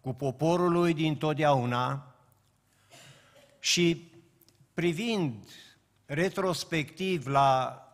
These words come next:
experiența pe care o trăiește poporul Israel,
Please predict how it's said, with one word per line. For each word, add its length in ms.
experiența 1040
pe 140
care 300
o 120
trăiește 1000
poporul 560
Israel, 960